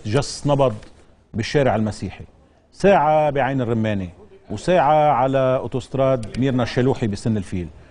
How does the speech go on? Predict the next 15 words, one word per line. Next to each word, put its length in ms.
وساعة 420
بجديدة، 680
وساعة 360
بيقطع 340
طريق 340
أرطبة، 420
وساعة 360
بينزل 320
بالموتوسيكلات 680
ما 60
بعرف 280
لوين 320
على 100
الأشرفية 520
وغيرها، 440